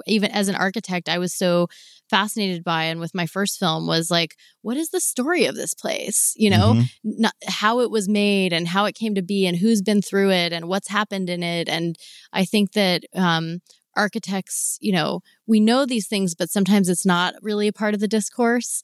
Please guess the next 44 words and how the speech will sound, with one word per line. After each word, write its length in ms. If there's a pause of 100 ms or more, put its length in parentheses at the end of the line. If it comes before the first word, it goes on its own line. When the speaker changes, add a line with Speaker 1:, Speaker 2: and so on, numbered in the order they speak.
(180)
Speaker 2:
Yeah. 120
Speaker 1:
and 80
things 220
get 160
focused 400
so 180
much 220
on 140
form. 400
And 160
I 160
love 320
form, 500 (260)
you 140
know, 220
Speaker 2:
Uh-huh. 100
Speaker 1:
I 160
think 180
it's 140
beautiful, 600 (300)
but 160
it's 140
also, 720
you 180
know, 460 (260)
things 240
can 220
be, 640
they 80
can 140
take 240
on 160
more 160
meaning. 340
The 100
form 280
can 160
take 220
on 360
all 160
kinds 320
of 60
different 260
meanings. 480